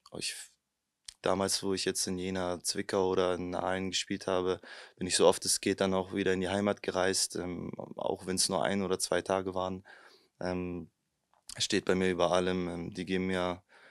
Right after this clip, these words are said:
sehr viel Kraft, auch in schweren Zeiten damals. Ähm, und, äh, ja, ich bin, ich bin überglücklich, wieder zu Hause zu sein und, ja, jeden Tag, äh,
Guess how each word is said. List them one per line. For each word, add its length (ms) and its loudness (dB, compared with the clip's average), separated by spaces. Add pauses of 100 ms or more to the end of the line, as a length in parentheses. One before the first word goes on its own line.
(160)
sehr 200 4
viel 160 0
Kraft, 460 4
auch 140 4
in 80 -2
schweren 360 0
Zeiten 360 0
damals. 540 -2
Ähm, 360 -6 (640)
und, 380 -6
äh, 280 -2
ja, 120 4
ich 120 -2
bin, 280 -2
ich 120 -6
bin 220 2
überglücklich, 580 0
wieder 160 -2
zu 140 2
Hause 280 4
zu 140 -4
sein 420 -2
und, 300 -8
ja, 180 -4
jeden 320 -6
Tag, 360 -2
äh, 240 -4